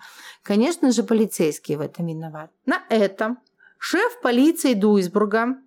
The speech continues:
которого зовут Дефлет фон Шмелинг, на пресс-конференции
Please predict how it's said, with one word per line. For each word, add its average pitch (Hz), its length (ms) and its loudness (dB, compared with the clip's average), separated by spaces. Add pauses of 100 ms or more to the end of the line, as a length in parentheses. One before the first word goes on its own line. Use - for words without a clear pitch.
(200)
которого 254 460 0
зовут 214 460 0
Дефлет 254 540 0
фон 220 380 2
Шмелинг, 208 1080 4 (580)
на 262 760 2
пресс-конференции 247 1120 2